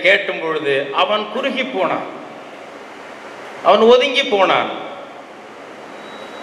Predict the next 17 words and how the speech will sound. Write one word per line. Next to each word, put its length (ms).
ஒரு 120
பசுங்கன்றுக்கு 840
நியாயம் 420
நீதி 240
வழங்கிய 460
வம்சத்திலே 640
வந்த 180
தமிழினமே 560
ஏன் 180
நடுநிலை 380
தவறுகிறாய் 580
என்று 160
கேட்பதற்கு 640
நமக்கு 360
இந்த 140
தொன்மங்கள் 520
வேண்டும். 340